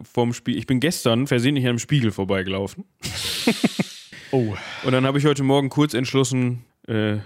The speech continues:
Speaker 1: da, da, das, äh, Rasiergerät geschnappt und mir die Matte vom Kopf ge-, ge-, ge-, geschoren. Also, ja.
Speaker 2: Du meinst, jetzt pieksen noch so ganz kurze Haare unter deinem, äh,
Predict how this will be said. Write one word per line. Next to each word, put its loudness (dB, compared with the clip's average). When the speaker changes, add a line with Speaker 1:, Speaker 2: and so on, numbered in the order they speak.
Speaker 1:
da, 0
da, -2
das, -2
äh, 0
Rasiergerät 2
geschnappt -2
und 0
mir 4
die 0
Matte 0
vom -4
Kopf -6
ge-, -4
ge-, -2
ge-, -6
geschoren. -4
Also, -8
ja. -6
Speaker 2:
Du -6
meinst, 2
jetzt -8
pieksen -6
noch -4
so -6
ganz -2
kurze -4
Haare -2
unter -2
deinem, -4
äh, -12